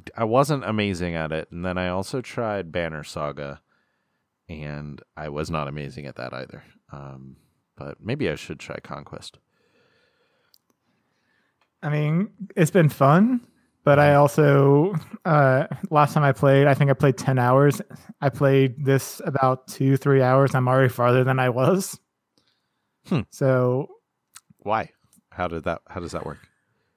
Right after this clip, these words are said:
Speaker 2: Because I was more concerned about training up the Pokemon the first time I was playing through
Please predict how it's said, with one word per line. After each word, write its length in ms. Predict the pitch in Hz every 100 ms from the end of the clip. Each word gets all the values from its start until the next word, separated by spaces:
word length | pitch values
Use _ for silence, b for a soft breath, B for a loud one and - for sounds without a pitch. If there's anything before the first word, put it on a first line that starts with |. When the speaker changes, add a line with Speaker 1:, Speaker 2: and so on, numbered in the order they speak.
| _ _ _ _ _ B B B B _
Speaker 2:
Because 480 | 170 165 196 196 185
I 220 | 175 170
was 500 | 170 165 165 160 147
more 200 | 151 156
concerned 300 | 165 151 160
about 180 | 151 143
training 300 | - 139 143
up 140 | 151 -
the 80 |
Pokemon 640 | 135 127 123 143 147 147 143
the 240 | 139 131
first 260 | - 123 -
time 100 | 139
I 60 |
was 100 | 135
playing 280 | - 135 139
through 400 | 123 131 151 160